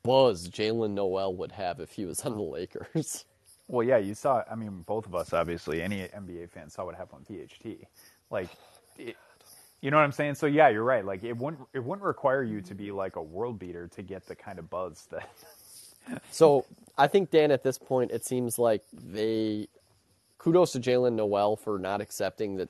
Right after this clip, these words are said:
Speaker 1: whatever the Timberwolves lowball offer was for him on an extension. I'm sure they're just sitting, they, they just have, like, probably, like, a three years, eighteen million contract just waiting for him to sign it. Um,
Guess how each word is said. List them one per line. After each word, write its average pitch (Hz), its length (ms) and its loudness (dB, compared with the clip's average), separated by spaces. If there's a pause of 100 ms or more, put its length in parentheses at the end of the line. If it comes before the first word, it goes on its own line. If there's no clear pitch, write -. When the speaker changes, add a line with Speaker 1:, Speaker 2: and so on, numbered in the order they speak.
(120)
Speaker 1:
whatever 101 260 -4
the 90 120 -6
Timberwolves 95 500 -6
lowball 92 720 -4
offer 110 600 -4
was 117 320 0
for 120 200 -4
him 127 200 0
on 104 120 -2
an 82 120 -6
extension. 131 680 -8 (920)
I'm 123 120 -4
sure 139 200 4
they're 131 140 4
just - 420 -4
sitting, 123 420 0 (120)
they, 113 160 0
they 113 400 -2
just 107 240 -2
have, 104 280 0
like, 98 220 -4
probably, 95 460 -2
like, 87 240 -6
a 87 240 -4 (1080)
three 120 260 -4
years, 104 400 0
eighteen 104 420 -8
million 98 300 -2
contract 95 580 -4
just 101 240 -6
waiting 95 320 -4
for 107 140 -8
him 98 100 -8
to - 80 -20
sign 76 300 -12
it. 123 200 -8 (280)
Um, 101 500 -4